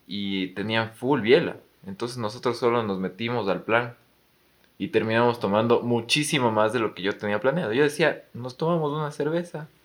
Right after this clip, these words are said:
luego me como algún postrecito, alguna cosa así, le invito a un,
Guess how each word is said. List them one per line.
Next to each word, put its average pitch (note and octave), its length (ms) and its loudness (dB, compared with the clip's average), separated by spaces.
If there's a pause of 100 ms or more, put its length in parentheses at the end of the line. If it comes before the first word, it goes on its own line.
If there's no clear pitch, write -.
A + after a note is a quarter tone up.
(520)
luego C#3+ 240 8
me A2+ 140 0
como B2 260 0
algún A2 260 0
postrecito, - 640 -10
alguna G2 300 -4
cosa - 320 -12
así, B2+ 200 -10
le G2+ 120 -6
invito F#2+ 380 -6
a G#2 100 -4
un, G2+ 220 -10